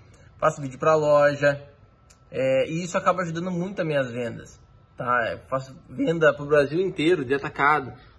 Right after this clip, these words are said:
varejo, consignado. Então, assim, eu, às vezes eu ganho, tipo, trezentos reais no dia de varejo, duzentos reais, é, isso eu tô falando de lucro, tá? É, tre-, duzentos reais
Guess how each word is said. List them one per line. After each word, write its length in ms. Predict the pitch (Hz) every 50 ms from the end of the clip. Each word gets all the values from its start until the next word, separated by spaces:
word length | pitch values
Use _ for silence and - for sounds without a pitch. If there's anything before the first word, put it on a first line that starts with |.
| _ -
varejo, 680 | - 135 139 135 131 131 147 156 151 135 113 113 113 104 - - - - _ -
consignado. 880 | - 135 131 - 147 151 139 131 123 131 147 156 151 139 120 113 107 - - - - - -
Então, 200 | 131 120 127 143
assim, 460 | 156 160 156 - 165 165 165 156 139 127
eu, 160 | 123 127 127 - - - - -
às 140 | 131 131
vezes 120 | 139 156 165
eu 100 | 180 170
ganho, 340 | 170 175 170 165 160 147 131
tipo, 400 | - - - - 139 131 123 120
trezentos 460 | 120 - 143 147 139 151 170 185 170
reais 520 | 160 147 143 147 139 127 117 117 - - - _ _ - - _
no 120 | - 135 127
dia 340 | 117 120 143 165 160 143 123
de 120 | 117 120
varejo, 580 | 120 127 117 117 120 135 160 170 165 151 147 139 - - _ _ _ _ -
duzentos 360 | 127 117 135 156 170 160 -
reais, 500 | 139 131 131 135 131 135 127 - - - _ _ _ _ _ _ _ -
é, 180 | - - 92 101
isso 200 | 131 135 - -
eu 40 | -
tô 60 | 170
falando 260 | 160 - 175 175 170
de 60 | 147 143
lucro, 340 | 143 156 151 - 135 120
tá? 240 | 113 - 139 143 - - - - _ _ _ _ _ _
É, 220 | - 117 120 120 117
tre-, 220 | 117 131 127 123
duzentos 460 | 113 117 123 131 127 143 160 170 156
reais 380 | 156 151 147 147 143 131 - -